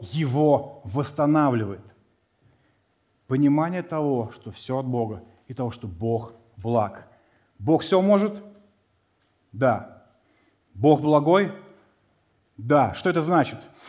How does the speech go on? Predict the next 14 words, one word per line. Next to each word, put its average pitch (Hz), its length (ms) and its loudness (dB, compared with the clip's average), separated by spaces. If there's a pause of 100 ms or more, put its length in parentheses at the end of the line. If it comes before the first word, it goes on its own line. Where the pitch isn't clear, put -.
(140)
Это 170 160 2
значит, 214 280 2
что 190 140 2
только 240 400 4
что 156 320 2
то, 214 240 2
что 170 140 0
произошло 180 440 2
с - 80 -12
моим 208 180 4
народом, 190 460 4 (120)
это 175 280 4
от 139 140 2
Бога, 147 480 2